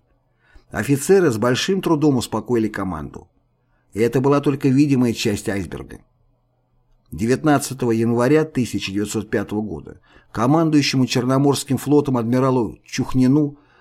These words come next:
был подан рапорт о политической неблагонадежности команд. Его резолюция гласила: «Вообще, я давно слышу о боязни начальствующих лиц своих же собственных команд, которую они и при мне не скрывают,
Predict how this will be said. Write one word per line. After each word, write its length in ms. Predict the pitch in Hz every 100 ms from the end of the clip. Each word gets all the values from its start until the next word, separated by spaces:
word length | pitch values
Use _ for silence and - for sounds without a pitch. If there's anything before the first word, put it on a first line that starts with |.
| -
был 220 | 117 185 180
подан 360 | 160 147 135
рапорт 460 | 120 120 120 113 120
о 40 |
политической 680 | 113 135 139 170 147 - 131
неблагонадежности 1040 | 120 131 127 131 135 139 156 135 127 -
команд. 580 | - 131 110 87 71 - _ _ _ _ _ -
Его 260 | 98 113 135
резолюция 500 | 123 127 147 147 123
гласила: 600 | 120 117 - 62 - - _ _ _ _ _ _ _
«Вообще, 840 | - - 107 110 113 - 151 160 139
я 180 | 113 120
давно 320 | 135 151 190
слышу 440 | - 196 170 -
о 60 | 123
боязни 460 | 123 139 139 135 127
начальствующих 960 | 131 131 - 147 135 131 117 - 113
лиц 300 | 127 143 139
своих 420 | - 110 123 123
же 120 | 110 113
собственных 560 | - 120 - 123 120
команд, 400 | 147 139 87 60 _ _ - - _ -
которую 420 | 110 110 123 123
они 400 | 123 147 170 131
и 40 | 104
при 240 | 120 131
мне 180 | 143 185
не 100 | 127
скрывают, 720 | - 98 104 92 76 69